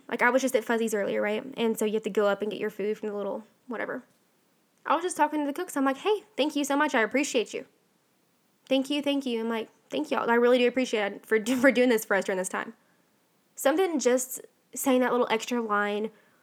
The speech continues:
or tipping an extra five dollars, or just looking at somebody and smiling. I know people can't usually tell right now when you're smiling 'cause you're wearing a mask. <laughs> Um,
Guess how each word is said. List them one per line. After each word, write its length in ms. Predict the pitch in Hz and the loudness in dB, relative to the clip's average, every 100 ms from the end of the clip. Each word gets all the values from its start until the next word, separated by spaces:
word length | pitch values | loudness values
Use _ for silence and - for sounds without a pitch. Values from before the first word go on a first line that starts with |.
| _ | _
or 100 | - | -2
tipping 400 | 220 - 262 277 | 0 2 4 4
an 80 | 254 | 4
extra 260 | 240 - 247 | 2 0 0
five 280 | 247 233 | 2 0
dollars, 580 | 214 190 202 202 196 - - _ _ _ _ _ _ _ _ | 2 0 0 -2 -4 -8 -20 _ _ _ _ _ _ _ _
or 280 | - 269 254 | 4 6 6
just 240 | 233 220 269 | 2 0 0
looking 180 | 262 | 0
at 100 | 277 | -2
somebody 260 | 254 262 254 | 0 2 4
and 120 | 240 | 2
smiling. 380 | 233 214 208 208 | -2 -2 -2 -4
I 60 | 214 | -2
know 120 | 214 | -2
people 220 | 233 240 | -2 -2
can't 220 | 226 240 | -2 -4
usually 260 | 240 233 240 | -2 -2 -2
tell 200 | 240 240 | 0 0
right 160 | 226 | 0
now 100 | 226 | 0
when 80 | 240 | 0
you're 80 | 240 | -2
smiling 340 | 226 240 233 | -2 -2 -2
'cause 100 | 240 | -2
you're 120 | 240 254 | -2 -2
wearing 160 | 262 | 0
a 40 | 269 | -2
mask. 380 | 190 214 - - | -2 -6 -12 -4
<laughs> 60 | 269 - - 427 - _ - _ _ _ _ _ _ | -4 -4 -6 -6 -6 _ -20 _ _ _ _ _ _
Um, 420 | 254 247 226 208 | 0 0 -2 -6